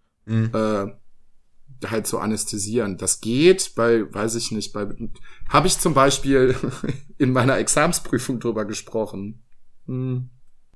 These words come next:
Speaker 2: Ich glaub, da ging's um lokale Wunden, irgendwas. Und wenn du Sachen zusammennähst, zum Beispiel,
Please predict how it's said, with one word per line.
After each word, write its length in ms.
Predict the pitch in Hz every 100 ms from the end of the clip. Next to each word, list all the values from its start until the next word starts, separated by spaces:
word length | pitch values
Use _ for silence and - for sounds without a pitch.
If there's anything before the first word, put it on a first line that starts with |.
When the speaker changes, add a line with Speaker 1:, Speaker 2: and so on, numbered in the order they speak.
| -
Speaker 2:
Ich 120 | -
glaub, 180 | 117 117
da 80 | 117
ging's 320 | 113 120 -
um 420 | - 110 107 107 - _ _ _ _ _ 143
lokale 1900 | 117 117 117 - - 120 127 135 120 113 110 107 104 101 101 98 98 98 95
Wunden, 960 | 90 92 92 101 110 107 101 98 92 78 - 120
irgendwas. 840 | 113 101 98 - 92 92 - -
Und 380 | 101 113 104 98 58 67
wenn 260 | 107 107
du 120 | 123 117
Sachen 320 | 113 120 147
zusammennähst, 920 | - 107 107 139 131 127 131 131 -
zum 140 | 123
Beispiel, 600 | 120 117 113 - 113 113